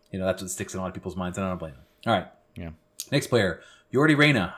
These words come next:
Speaker 1: uh, the, the mid to late season addition from Vancouver, uh, is retained. So this, there's a couple of reasons why this is interesting. One,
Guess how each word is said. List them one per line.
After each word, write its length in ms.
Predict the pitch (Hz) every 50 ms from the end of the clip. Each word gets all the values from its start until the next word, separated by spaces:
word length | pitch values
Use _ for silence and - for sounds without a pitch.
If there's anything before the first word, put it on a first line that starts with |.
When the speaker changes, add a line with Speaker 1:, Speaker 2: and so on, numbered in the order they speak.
| -
Speaker 1:
uh, 180 | - 107 101 98
the, 320 | 95 104 101 101 101 101 104
the 160 | 101 104 101
mid 340 | 101 104 120 135 135 135 120
to 80 | 120
late 260 | 110 113 120 123 123 123
season 300 | - 127 117 123 120 113
addition 340 | 104 107 107 - 120 113 101
from 140 | - 107 98
Vancouver, 640 | 101 101 101 98 - - 104 92 85 78 71 - _ - - - _ _ _ _ _ -
uh, 160 | 101 98 101 95
is 200 | 104 120 123 120
retained. 520 | 120 123 120 127 123 113 95 87 78 -
So 100 | - 113
this, 200 | 110 143 151 151
there's 200 | - - 147 131
a 40 | 127
couple 200 | - - 147 151
of 40 | 139
reasons 200 | 131 123 123 110
why 80 | 110 110
this 140 | 104 98
is 100 | 98 98
interesting. 400 | 98 92 87 - - 87 78 71 73 85
One, 400 | 98 113 123 131 143 147 156